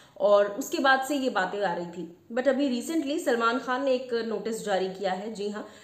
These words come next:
अ, सलमान खान ने खुद बताया है कि चाहे ओटीटी हो या चाहे Big Boss season सत्रह हो या आने वाले कई seasons हो, मैं hosting continue करूंगा। जी हाँ, सलमान ने कहा कि "Bigg Boss is an emotion for me"। मेरे लिए Big Boss कोई शो नहीं है बल्कि एक emotion है।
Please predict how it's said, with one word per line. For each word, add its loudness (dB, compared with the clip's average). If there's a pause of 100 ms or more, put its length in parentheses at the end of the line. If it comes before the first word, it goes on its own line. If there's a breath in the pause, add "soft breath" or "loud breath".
(320 loud breath)
अ, 2
सलमान 0
खान 0
ने 6
खुद 0
बताया -2
है -4
कि -4
चाहे 0
ओटीटी 0
हो 0
या 0
चाहे -4
Big -6
Boss 0
season -8
सत्रह -4
हो -4
या 2
आने 4
वाले 4
कई 0
seasons -6
हो, -2 (360 loud breath)
मैं 2
hosting 2 (460)
continue 6
करूंगा। -2 (120)
जी -8
हाँ, -8
सलमान -2
ने -2
कहा -2
कि -2 (340 loud breath)
"Bigg 2
Boss 6
is 2
an 6
emotion 4
for 4
me"। -2
मेरे 2
लिए 0
Big -4
Boss -2
कोई -2
शो 0
नहीं 0
है -2
बल्कि 0
एक -4
emotion -2
है। -4